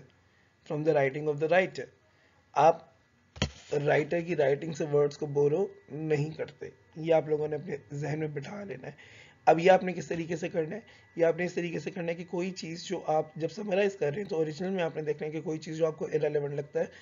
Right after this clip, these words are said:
लग रही है, तो आप उसे ओमिट कर दें, आप उसे स्किप कर दें। <clears throat> इसी तरीके से आपने खुद से भी कोई पॉइंट ऐड नहीं करना है, that would also be irrelevant,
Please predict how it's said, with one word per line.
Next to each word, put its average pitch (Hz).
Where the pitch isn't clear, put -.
लग 147
रही 147
है, 175
तो 202
आप 170
उसे 185
ओमिट 190
कर -
दें, 151
आप 165
उसे -
स्किप -
कर 143
दें। -
<clears throat> -
इसी 190
तरीके 156
से 196
आपने 156
खुद 180
से -
भी 226
कोई 214
पॉइंट 170
ऐड 156
नहीं 165
करना 180
है, 214
that 165
would 170
also 160
be 190
irrelevant, 185